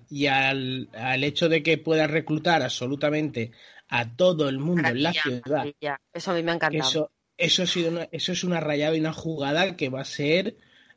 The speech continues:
Speaker 1: apoteósica. Eh, pues cambia, cambia lo que es la visión del mundo hacia ti.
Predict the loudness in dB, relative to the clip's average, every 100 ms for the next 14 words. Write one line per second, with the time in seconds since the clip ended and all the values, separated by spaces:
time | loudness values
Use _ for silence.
0 | _ -4 0 -2 -2 -4 -2 -4 -6 -10
1 | -12 -20 -20 _ _ _ _ _ 0 4
2 | 6 6 6 4 2 -2 0 0 -2 -2
3 | 0 0 2 2 2 -2 -4 -2 -2 -2
4 | -4 -4 -2 -2 -2 -4 -2 2 2 0
5 | -2 0 2 2 2 0 0 0 0 2
6 | 0 0 -4 0 0 0 -2